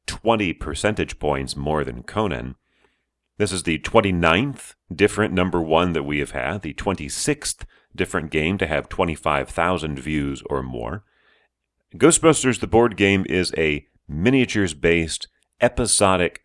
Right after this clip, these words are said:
cooperative game currently on Kickstarter,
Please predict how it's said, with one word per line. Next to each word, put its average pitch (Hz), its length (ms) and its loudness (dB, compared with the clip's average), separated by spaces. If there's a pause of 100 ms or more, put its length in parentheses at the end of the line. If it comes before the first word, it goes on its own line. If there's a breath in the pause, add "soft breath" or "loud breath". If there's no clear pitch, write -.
cooperative 82 720 0
game 62 320 -6
currently 78 400 -2
on 71 140 -2
Kickstarter, 73 640 -4